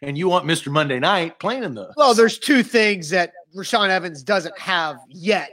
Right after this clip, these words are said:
Speaker 2: that Keith Bulluck was ex-, was excelling
Speaker 1: Long
Speaker 2: at.
Speaker 1: white sleeves or red sleeves in the
Speaker 2: Red
Speaker 1: middle of
Speaker 2: gloves. Red gloves.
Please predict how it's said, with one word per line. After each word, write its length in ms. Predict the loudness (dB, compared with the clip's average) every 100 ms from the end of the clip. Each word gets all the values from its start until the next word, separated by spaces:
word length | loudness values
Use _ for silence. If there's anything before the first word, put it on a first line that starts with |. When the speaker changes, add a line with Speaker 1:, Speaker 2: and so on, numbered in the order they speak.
| -16
Speaker 2:
that 200 | -16 -12
Keith 280 | -10 -10 -6
Bulluck 360 | -2 -2 -4
was 340 | -8 -8 -10 -16
ex-, 300 | -12 -10 -10 -14
was 140 | -16 -10
excelling 460 | -2 4 4 4
Speaker 1:
Long 80 | 2
Speaker 2:
at. 60 | 2
Speaker 1:
white 260 | 2 0
sleeves 580 | -4 -4 -2 -2 -4 -4
or 80 | -4
red 280 | 0 0 -2
sleeves 560 | -4 -2 -2 -4 -8
in 60 | -2
the 40 |
Speaker 2:
Red 140 | 0 0
Speaker 1:
middle 140 | -2
of 100 | -4
Speaker 2:
gloves. 280 | -6 -14 -10
Red 240 | -2 -2 -2
gloves. 440 | -10 -12 -20